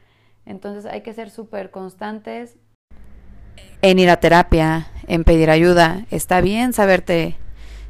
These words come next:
mal en algún momento, así que nadie se merece vivir con ansiedad, todos merecemos vivir tranquilos y en paz.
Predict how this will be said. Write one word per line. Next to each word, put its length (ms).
mal 340
en 120
algún 220
momento, 560
así 240
que 300
nadie 280
se 80
merece 280
vivir 160
con 160
ansiedad, 480
todos 240
merecemos 720
vivir 260
tranquilos 520
y 40
en 80
paz. 300